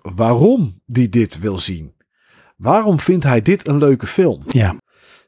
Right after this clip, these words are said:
Speaker 1: En dat heb ik hem gevraagd. Ja, gewoon, is lachen.
Speaker 2: Ja.
Speaker 1: Ja, dat is het. Meer dan
Speaker 2: Ja.
Speaker 1: dat is er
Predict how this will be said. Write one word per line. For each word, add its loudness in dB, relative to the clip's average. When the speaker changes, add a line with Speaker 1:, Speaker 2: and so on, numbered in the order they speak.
Speaker 1:
En 0
dat 4
heb 4
ik -2
hem 0
gevraagd. -4
Ja, 0
gewoon, 0
is -4
lachen. -6
Speaker 2:
Ja. 0
Speaker 1:
Ja, 0
dat 2
is 4
het. 2
Meer 4
dan 0
Speaker 2:
Ja. 0
Speaker 1:
dat 0
is 0
er 4